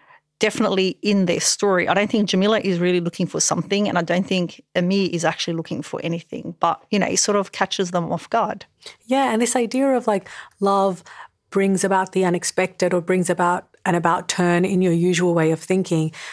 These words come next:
Speaker 2: Um, there's a passage, if I could read it,
Speaker 1: Yeah,
Speaker 2: um, that
Speaker 1: please.
Speaker 2: really
Speaker 1: <laughs>
Speaker 2: resonated with me. This is Jamila, and she says, "If someone has predicted a future in which she lusted after a man from the village, Jamila would have laughed in their face. She had friends who had fallen for such men,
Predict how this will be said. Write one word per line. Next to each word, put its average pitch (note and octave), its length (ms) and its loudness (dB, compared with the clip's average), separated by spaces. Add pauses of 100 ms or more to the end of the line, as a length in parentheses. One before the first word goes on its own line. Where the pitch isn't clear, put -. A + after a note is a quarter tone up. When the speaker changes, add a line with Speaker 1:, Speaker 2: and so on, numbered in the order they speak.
(100)
Speaker 2:
Um, F#3+ 180 0
there's G#3 140 2
a A3+ 40 0
passage, A3+ 400 2
if - 140 0
I E3 60 4
could E3+ 180 0
read F3+ 240 4
it, E3+ 120 4
Speaker 1:
Yeah, G3 200 2
Speaker 2:
um, A#3 140 4
that A#3 160 4
Speaker 1:
please. - 20 4
Speaker 2:
really D4 280 4
Speaker 1:
<laughs> C4+ 60 4
Speaker 2:
resonated D#4 500 4
with B3+ 200 0
me. A#3+ 260 2 (340)
This G#3+ 160 2
is G3+ 60 0
Jamila, F#3+ 480 2
and F3+ 320 0
she G#3 120 2
says, F#3 340 2 (340)
"If A3+ 100 0
someone C4+ 360 2
has A#3+ 160 2
predicted G3 400 0
a G3 40 2
future F#3+ 380 0
in F#3+ 140 4
which F3+ 140 2
she F3 380 2 (360)
lusted G3+ 320 2
after F3 280 0
a F3 80 4
man F3 260 4
from F3 120 -2
the F3 80 2
village, E3 440 2
Jamila G#3 360 2
would G3+ 100 0
have D#3+ 140 0
laughed D#3 400 0
in D3+ 240 -2
their C#3+ 160 -2
face. - 640 -2 (640)
She - 180 0
had D#4+ 140 0
friends C#4+ 300 2
who G3+ 60 4
had F#3 120 2
fallen E3+ 340 2
for E3+ 140 -2
such - 300 -2
men, E3+ 380 2